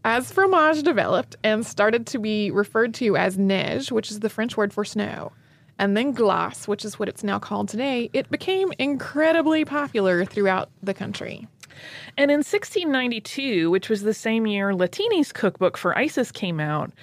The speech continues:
Speaker 2: a French cookbook for similar desserts entitled La Maison Réglée, which is a well-ordered home, was written by Nicolas Audiger, and it was touted as being, quote, "the true method for making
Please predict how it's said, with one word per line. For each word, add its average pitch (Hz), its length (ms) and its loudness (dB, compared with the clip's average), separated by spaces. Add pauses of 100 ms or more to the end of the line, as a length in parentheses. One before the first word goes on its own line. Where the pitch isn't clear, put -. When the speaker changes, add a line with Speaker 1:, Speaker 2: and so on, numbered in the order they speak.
(260)
Speaker 2:
a 220 80 2
French 330 420 0
cookbook 185 480 -2
for 185 140 -4
similar 254 500 2
desserts 156 560 -4
entitled 185 540 2
La 180 160 4
Maison 190 720 2
Réglée, 185 800 2 (220)
which 214 180 2
is 180 180 2 (260)
a 180 80 0
well-ordered 175 580 2
home, 156 440 -4 (220)
was 208 200 4
written 233 440 -2
by 190 240 4
Nicolas 214 480 2 (160)
Audiger, 165 760 2
and 220 300 -2
it - 140 2
was - 160 -2
touted 349 340 2
as 233 140 0
being, 220 420 -4
quote, 208 400 2
"the 196 80 2
true 254 320 0
method 202 400 0
for 185 120 0
making 185 340 -2